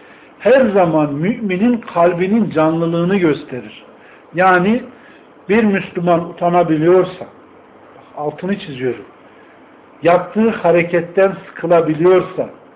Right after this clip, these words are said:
yaptığı hayasızlık kendisini rahatsız edebiliyorsa, kendi aralarındaki şakadan bile, veyahut günahları kendini sıkıyorsa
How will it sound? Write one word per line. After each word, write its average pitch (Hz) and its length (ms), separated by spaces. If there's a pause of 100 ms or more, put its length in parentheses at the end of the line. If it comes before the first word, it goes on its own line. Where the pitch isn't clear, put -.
(400)
yaptığı 180 500
hayasızlık 180 920
kendisini 175 600
rahatsız 202 420
edebiliyorsa, 208 640
kendi 247 280
aralarındaki 214 500
şakadan 196 480
bile, 120 160 (880)
veyahut 220 420
günahları 208 800 (220)
kendini 214 600 (520)
sıkıyorsa 233 760